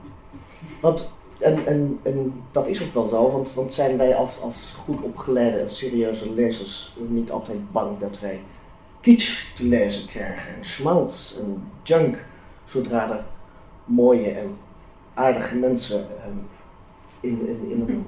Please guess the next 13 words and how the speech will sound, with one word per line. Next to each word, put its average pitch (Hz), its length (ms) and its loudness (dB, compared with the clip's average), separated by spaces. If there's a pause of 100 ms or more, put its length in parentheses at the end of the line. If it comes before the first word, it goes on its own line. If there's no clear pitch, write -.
roman 123 340 2
verschijnen, 107 580 -2
die 123 120 -2
dan 120 160 0
ook 123 160 0
nog, - 240 -2 (560)
eh, 123 300 4 (540)
heerlijke 139 600 6 (220)
huwelijken 170 540 4
met 104 160 0
elkaar 104 340 -4
hebben. 92 200 -4 (720)
Ehm, 117 300 2